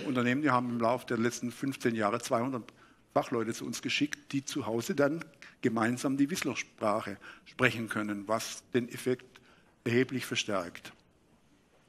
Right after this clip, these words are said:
Das andere ist aber auch, weil dieses Seminarlernen, selbst wenn es dann zurückgebracht wird und optimal koordiniert wird,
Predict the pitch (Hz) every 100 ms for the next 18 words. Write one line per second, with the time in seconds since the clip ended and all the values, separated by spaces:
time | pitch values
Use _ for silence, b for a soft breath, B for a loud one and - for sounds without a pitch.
0 | b b b b b 143 - 139 170 185
1 | 196 208 151 147 135 131 165 208 - -
2 | - B B B 123 135 143 147 - -
3 | 160 151 147 - 147 139 135 147 170 175
4 | 180 190 175 165 160 156 147 160 139 135
5 | 135 175 196 180 156 - - 160 147 127
6 | 170 165 160 151 127 123 160 143 120 127
7 | 123 165 165 131 151 156